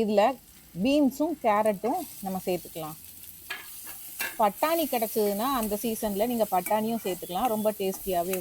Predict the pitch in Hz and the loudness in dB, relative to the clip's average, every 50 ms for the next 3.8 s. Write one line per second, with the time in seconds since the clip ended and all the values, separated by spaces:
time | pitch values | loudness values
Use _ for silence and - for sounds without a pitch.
0 | 170 160 151 156 156 202 302 - - - - - - - - - - - - - | -2 -4 -6 -6 -6 -8 -8 -10 -12 -14 -14 -14 -16 -16 -16 -16 -16 -14 -12 -12
1 | - - - 185 190 214 214 208 202 214 247 269 254 - 320 311 254 220 208 196 | -12 -10 -10 -2 0 2 4 6 6 4 4 4 4 4 4 6 6 6 4 4
2 | 220 254 233 - 254 196 - 190 196 220 294 - - - - - - - - - | 4 0 0 -2 -2 0 2 2 2 2 0 -2 -6 -12 -16 -18 -18 -18 -20 -20
3 | - - - - - - - - - - - - 214 208 208 | -20 -20 -14 -12 -12 -12 -12 -14 -20 -14 -8 -4 -2 -2 0